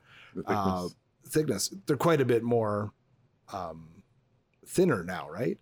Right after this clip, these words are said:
Speaker 1: Okay.
Speaker 2: Like, those old stubby bottles were,
Speaker 1: They were pretty thick.
Speaker 2: you know, about a quarter of an inch of glass, right? And they were heavy, and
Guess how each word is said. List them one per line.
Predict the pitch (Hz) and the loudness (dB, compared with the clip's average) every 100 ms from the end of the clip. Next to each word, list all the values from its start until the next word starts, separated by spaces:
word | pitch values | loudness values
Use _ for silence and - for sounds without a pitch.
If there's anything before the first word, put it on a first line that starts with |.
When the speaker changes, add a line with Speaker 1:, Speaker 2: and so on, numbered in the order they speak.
| - - 123 | -12 -10 -4
Speaker 1:
Okay. | 127 | 0
Speaker 2:
Like, | 123 | 4
those | 151 | 4
old | 151 147 | 6 4
stubby | - 165 151 | 4 4 4
bottles | 123 120 151 131 104 104 - | 4 2 4 2 2 0 2
were, | 113 104 | 2 2
Speaker 1:
They | 95 | 2
were | 90 | 0
pretty | - 85 69 | -2 -6 -6
thick. | - | -2
Speaker 2:
you | 262 | 2
know, | 165 | 2
about | 123 120 - - | 2 2 0 -8
a | 117 | -4
quarter | - 147 | 2 4
of | 127 120 | 4 4
an | 120 | 4
inch | 127 123 | 2 0
of | 113 | 0
glass, | 101 113 131 123 - | 0 2 2 0 -2
right? | 101 117 | -2 -4
And | |
they | 113 | -4
were | 92 | -4
heavy, | 95 131 131 127 127 | 0 2 2 2 2
and | 98 | 0